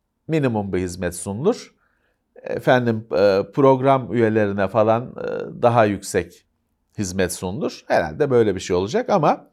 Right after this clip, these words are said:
Wi-Fi Fly ismi. Türk Hava Yolları yurt içi uçuşlarında Wi-Fi hizmeti sunulacakmış Türk Telekom ortaklığıyla. Güzel. Uçak yolculuğu biraz sıkıcı bir şey, hele uzunsa. İnsan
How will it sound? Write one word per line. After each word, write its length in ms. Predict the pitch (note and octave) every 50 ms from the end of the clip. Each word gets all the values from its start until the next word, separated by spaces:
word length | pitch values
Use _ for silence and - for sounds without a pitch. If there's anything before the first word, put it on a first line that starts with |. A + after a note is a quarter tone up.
| _ _ _
Wi-Fi 540 | B2+ D3+ F#3+ G#3+ B3 A3+ - A3 G#3 B3 A#3+
Fly 440 | - - G#3+ G3 F3+ C3 G2 E2+ G2
ismi. 420 | G#2 - - - B2 F#3+ D4 - _ _ _ _ _ _ _ _ _ _ _ _ _ _ _ _ _ _ _ _ _ _ _
Türk 220 | _ C#4 C4 - -
Hava 180 | A3 G3 F3+
Yolları 440 | D#3+ D3 C3+ B2+ B2 A#2+ A2+ A2+ A2+
yurt 320 | A2+ D3+ G#3 A3 G#3 -
içi 200 | D#3+ B2+ - C3
uçuşlarında 1000 | B2 A#2+ A#2 - A#2 - - B2+ A#2+ A2+ A2 A2+ B2+ D3 G3+ A3+ C4+ C4+ B3+ - _ _ _ _ _
Wi-Fi 500 | - C#3 F3+ F3 C#3 A#2 - F3+ G3 G#3
hizmeti 640 | F#3+ F3+ D#3+ D#3+ D#3+ D#3 D3+ - C3 F#2+ F2 - _ _ _ _
sunulacakmış 720 | _ - C#3+ B2+ A2+ A2 G2+ F#2+ G2+ F2+ E2 - E2+ - -
Türk 300 | - G2 F#2 F2 - -
Telekom 480 | F2 E2 E2 E2 - E2+ D#2+ D#2+ D#2+ - _ _ _ _
ortaklığıyla. 840 | - F#2+ F#2 E2+ F2 F2 D#2+ D#2 - - - D2+ D2+ D2+ D#2 E2 - _ _ _ _ _ _ _ _ _
Güzel. 380 | C4+ B3+ G3+ A#2 F#2 D2 - - _ _ _ _ _ _ _ _ _ _ _ _ _ _ _ _ _ _ _ _ _ _ _ _
Uçak 340 | D#3+ - A3 G3+ F#3 - -
yolculuğu 500 | F3+ F3 E3+ E3 E3+ D#3+ E3 E3 D#3+ D#3
biraz 240 | D#3 D#3+ D3+ D3+ -
sıkıcı 380 | - D3+ - C#3 C3 F3 G3
bir 60 | D#3+
şey, 240 | - - A2+ A2 B2
hele 180 | B2+ A2+ A2 A2+
uzunsa. 680 | A2+ A#2 A2 A#2 B2+ A#2 G2 - A#2+ B2+ F3 G3 - _ _ _ _ _ _ _ _ _ _ _ _ _ _ _ _
İnsan 520 | - A#2 A2+ G#2 - C#3+ C3+ D3 C#3+ -